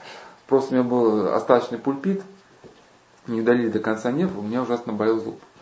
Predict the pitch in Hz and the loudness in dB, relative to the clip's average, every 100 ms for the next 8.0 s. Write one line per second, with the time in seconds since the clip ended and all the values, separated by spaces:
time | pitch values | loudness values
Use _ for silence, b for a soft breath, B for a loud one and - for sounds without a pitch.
0 | B B B B B B - 139 143 - | B B B B B B -6 -2 -2 -4
1 | 113 135 120 113 110 117 180 175 117 104 | -2 -2 0 -2 -2 0 2 4 4 2
2 | 104 104 107 107 98 101 98 113 110 95 | 0 -2 0 2 0 -2 2 4 4 -2
3 | - - 120 170 151 113 - 120 107 95 | -8 -8 0 0 0 -4 -4 -2 -2 -4
4 | - - 98 110 120 139 110 95 - - | -8 -10 -6 -4 0 4 4 2 -8 -14
5 | - - 117 - - - 120 151 - - | -8 2 2 2 -4 0 2 2 0 -12
6 | - - - 127 - 101 - - B B | -16 -20 -12 -10 -8 -10 -12 -20 B B
7 | - 120 - 139 120 98 107 123 190 | 0 0 2 0 2 2 0 4 4